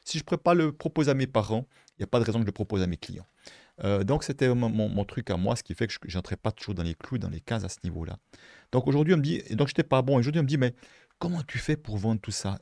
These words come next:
Et moi, je dis toujours, « Mais j'ai l'impression de ne rien vendre. Je parle de ce que j'aime avec enthousiasme. »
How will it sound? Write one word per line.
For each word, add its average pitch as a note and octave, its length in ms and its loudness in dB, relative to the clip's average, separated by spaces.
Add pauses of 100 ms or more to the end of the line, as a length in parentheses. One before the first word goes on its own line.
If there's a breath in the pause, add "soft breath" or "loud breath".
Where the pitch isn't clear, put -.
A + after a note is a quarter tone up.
Et G2 120 0
moi, A#2 180 2
je D3+ 80 0
dis A2 140 -4
toujours, « C#3 240 -6
Mais - 180 -2 (580 soft breath)
j'ai F#2 120 -2
l'impression A2+ 400 0
de G#2 80 2
ne F#2 100 2
rien F#2 260 2
vendre. E2+ 380 -6
Je F#2+ 160 -4
parle B2 320 -4
de G2 80 -4
ce - 120 -8
que G2+ 120 -2
j'aime F#2+ 240 0
avec E2 220 -6 (140)
enthousiasme. » - 720 -8